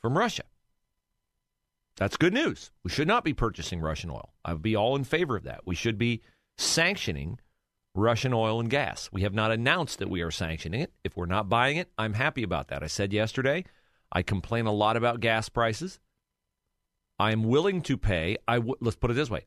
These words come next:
I would be willing to pay higher gas prices and be, uh, quote unquote, penalized or suffer a personal impact if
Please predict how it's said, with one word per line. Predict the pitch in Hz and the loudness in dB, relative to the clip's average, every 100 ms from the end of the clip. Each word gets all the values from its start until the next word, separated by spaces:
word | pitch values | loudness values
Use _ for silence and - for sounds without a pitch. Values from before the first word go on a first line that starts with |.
| _ | _
I | 107 | 0
would | 113 127 127 | 2 2 2
be | 135 120 | 0 2
willing | 107 202 214 104 | 2 2 2 -2
to | 85 | -6
pay | - 76 65 131 - _ _ _ | -6 -6 -4 -8 -10 _ _ _
higher | - 143 139 | 4 4 4
gas | 113 123 143 | 2 0 0
prices | - 80 64 - 113 - - _ _ - | -2 -4 -4 -6 -8 -10 -20 _ _ 0
and | 107 104 92 - _ _ _ _ _ _ _ _ _ _ _ _ _ _ _ _ _ _ _ _ _ _ _ _ _ _ 104 87 | 2 2 -2 -6 _ _ _ _ _ _ _ _ _ _ _ _ _ _ _ _ _ _ _ _ _ _ _ _ _ _ -4 4
be, | 135 131 127 120 120 - _ _ _ | 6 6 4 2 0 -6 _ _ _
uh, | 101 92 - | -2 0 0
quote | 131 131 | 2 2
unquote, | 117 117 117 | 2 0 -2
penalized | - 120 123 113 104 127 127 | -2 0 2 2 0 -2 -6
or | - 110 104 | -2 0 0
suffer | - 151 139 135 127 | 0 2 2 0 -2
a | 120 104 | -2 0
personal | - 160 160 - 123 117 - _ | 0 2 2 2 2 0 -2 _
impact | 139 139 82 73 - - _ _ _ _ _ _ _ _ _ _ - | -2 -2 -2 -4 -6 -14 _ _ _ _ _ _ _ _ _ _ 2
if | 180 139 165 - | 6 6 2 -10